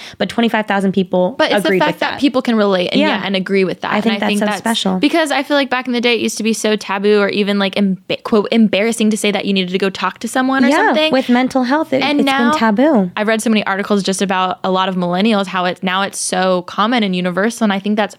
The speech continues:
Speaker 2: amazing.
Speaker 1: When
Speaker 2: Like
Speaker 1: I did the Ad Council campaign in twenty seventeen, December of twenty seventeen, so, like,
Speaker 2: Not
Speaker 1: l-,
Speaker 2: long ago.
Speaker 1: two years ago, right? Two, no.
Speaker 2: Al-, not even,
Speaker 1: <gasps>
Speaker 2: almost a
Speaker 1: It was
Speaker 2: year.
Speaker 1: one year ago. Oh my God. Yeah, a year and two months.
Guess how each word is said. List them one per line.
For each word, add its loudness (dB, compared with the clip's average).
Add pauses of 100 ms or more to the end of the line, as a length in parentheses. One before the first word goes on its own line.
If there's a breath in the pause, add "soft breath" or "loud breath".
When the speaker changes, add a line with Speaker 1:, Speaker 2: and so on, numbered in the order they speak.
(100)
Speaker 2:
amazing. 0
Speaker 1:
When 2
Speaker 2:
Like 0
Speaker 1:
I 0
did 0
the 0
Ad -4
Council 0
campaign 0
in -2
twenty 0
seventeen, -2
December 0
of -6
twenty 2
seventeen, -2
so, -2
like, -2 (500 soft breath)
Speaker 2:
Not 2
Speaker 1:
l-, 2
Speaker 2:
long 2
ago. 0
Speaker 1:
two 2
years 2
ago, -2
right? 0 (180)
Two, 0 (300)
no. 4
Speaker 2:
Al-, 2
not 0
even, 2
Speaker 1:
<gasps> -2
Speaker 2:
almost 0
a 0
Speaker 1:
It 2
was 4
Speaker 2:
year. 2
Speaker 1:
one 2
year 4
ago. 2
Oh 0
my 2
God. 2
Yeah, 4
a 2
year 6
and 2
two 0
months. 2